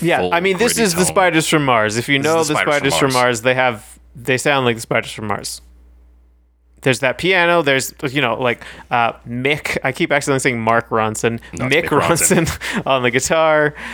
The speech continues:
Speaker 1: Uh, you know, doing, you know, screeching the, the.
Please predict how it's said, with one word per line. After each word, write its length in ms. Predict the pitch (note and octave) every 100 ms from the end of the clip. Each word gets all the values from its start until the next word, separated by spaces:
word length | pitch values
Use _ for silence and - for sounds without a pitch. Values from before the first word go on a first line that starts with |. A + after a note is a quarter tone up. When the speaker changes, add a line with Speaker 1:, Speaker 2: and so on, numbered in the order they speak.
| - -
Speaker 1:
Uh, 320 | A#2+ A#2 A2+ C#3+
you 100 | B2+
know, 140 | A#2+
doing, 400 | D3 C#3+ C3+ C3+
you 80 | E3+
know, 100 | B2
screeching 720 | - - E3 D#3 - D#3 D3
the, 480 | C3+ C3+ C3 B2 A#2+
the. 560 | B2+ A#2 B2 A#2+ A#2+